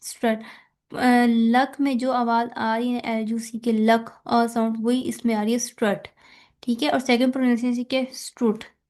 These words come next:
यानी कि इसकी स्पेलिंग बनेंगे एस टी आर डबल ओ टी, स्ट्रूट। तो basically यहाँ पे बताया क्या जा रहा है कि एक ही वर्ड के डिफरेंट एक्सेंट्स हैं, ठीक है।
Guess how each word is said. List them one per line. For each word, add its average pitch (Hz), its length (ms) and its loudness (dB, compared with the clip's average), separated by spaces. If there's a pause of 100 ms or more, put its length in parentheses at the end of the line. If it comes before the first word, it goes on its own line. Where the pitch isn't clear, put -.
(380)
यानी 220 260 2
कि 247 140 -2
इसकी 240 220 -2
स्पेलिंग 226 340 0
बनेंगे 226 360 0
एस 226 160 -6 (100)
टी 247 80 -6
आर 214 180 0
डबल 220 260 0
ओ 214 80 0
टी, 220 200 -2
स्ट्रूट। 220 340 -2 (400)
तो 285 80 -2
basically 277 320 2
यहाँ 277 200 2
पे 254 40 2
बताया 262 240 2
क्या 269 140 -2
जा 254 180 0
रहा 233 120 0
है 254 60 -2
कि 247 120 -12
एक 262 280 -4
ही 277 60 -2
वर्ड 233 240 0
के 240 100 -2
डिफरेंट 233 480 -2
एक्सेंट्स 220 460 -4
हैं, 208 140 0
ठीक 226 180 -6
है। 330 180 -4